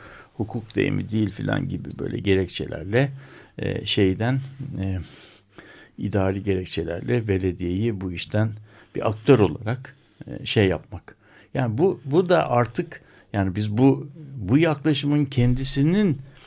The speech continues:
sorunlu olduğunu demin konuşmuştuk. Şimdi bu sorunlu olan yaklaşımın kendisine tanımlanan çerçevede katılımların da,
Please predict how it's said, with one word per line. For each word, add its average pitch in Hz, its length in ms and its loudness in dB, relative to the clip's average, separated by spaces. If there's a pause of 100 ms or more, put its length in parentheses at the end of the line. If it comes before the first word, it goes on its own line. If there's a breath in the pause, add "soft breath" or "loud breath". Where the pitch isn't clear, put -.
(300 soft breath)
sorunlu 123 440 2
olduğunu 104 760 4
demin 92 360 0
konuşmuştuk. 107 840 -6 (360)
Şimdi 143 320 -4
bu 135 180 0
sorunlu 127 460 2
olan 180 300 4
yaklaşımın 123 720 0 (220)
kendisine 127 680 0 (560 soft breath)
tanımlanan 143 580 4
çerçevede 147 640 2
katılımların 147 840 2
da, 98 260 4